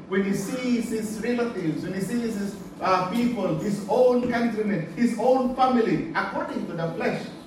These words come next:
rejected the Lord Jesus Christ. He said that in Romans chapter, chapter nine, verse number one.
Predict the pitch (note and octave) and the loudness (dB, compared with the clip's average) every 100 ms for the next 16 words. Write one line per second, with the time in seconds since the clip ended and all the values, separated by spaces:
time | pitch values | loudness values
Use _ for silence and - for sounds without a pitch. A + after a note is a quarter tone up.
0 | - - F3+ E3 G3+ G3+ F3 C#3+ D3+ E3 | -18 -4 0 2 2 0 0 0 0 0
1 | - - - - - - - - - - | -4 -6 -8 -6 -4 -4 -6 -8 -10 -12
2 | - G3 - G#3 G#3 A3 G3+ G3 G3 F#3 | -12 -10 2 4 6 6 6 2 2 0
3 | G#3 G#3+ G3+ - G3 G#3 F#3+ - - - | 0 2 2 0 -4 -4 -6 -6 -10 -8
4 | F3 E3+ F#3 F3+ F#3 F#3 D#3+ - - - | -6 -4 -4 -2 -2 -2 -6 -8 -12 -4
5 | F#3 F#3 F#3+ F#3 F#3 F3+ F#3 | 0 0 -2 0 0 0 -2